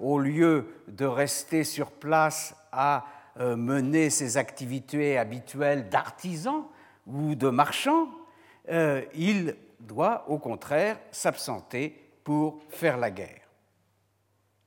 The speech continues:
La contribution des dix-neuf autres, qui totalise donc trois cents aspres, est de facto un impôt extraordinaire perçu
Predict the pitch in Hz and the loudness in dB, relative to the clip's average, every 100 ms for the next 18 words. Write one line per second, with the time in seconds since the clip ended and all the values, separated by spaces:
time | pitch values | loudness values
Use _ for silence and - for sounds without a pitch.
0 | _ _ _ _ _ _ - 110 160 160 | _ _ _ _ _ _ -2 0 2 2
1 | - 185 196 - - 320 285 147 131 139 | 0 -2 -4 -6 0 2 2 -2 -4 -6
2 | 120 135 127 240 320 320 - - - 147 | -2 -4 -2 -2 -2 -6 -14 -14 -8 -8
3 | 117 - 123 - 120 123 110 110 131 107 | -6 -6 -4 -4 -4 -6 -8 -4 -2 -4
4 | - - 113 - 131 123 226 311 - - | -6 -2 -2 -2 -6 0 0 0 -4 -16
5 | - - _ - 160 214 240 - - 196 | -20 -20 _ 0 2 2 -2 0 6 8
6 | 208 120 - - 101 110 - _ _ - | 6 -2 -2 -10 -8 -8 -10 _ _ -4
7 | 143 143 170 165 - 233 208 - 208 - | 2 4 4 2 0 0 -2 0 0 0
8 | - 175 127 110 110 104 120 196 - - | -2 -2 -2 -6 -6 -4 -2 -4 -8 -20
9 | _ - 160 - - - 120 | _ -2 0 0 -6 -10 -10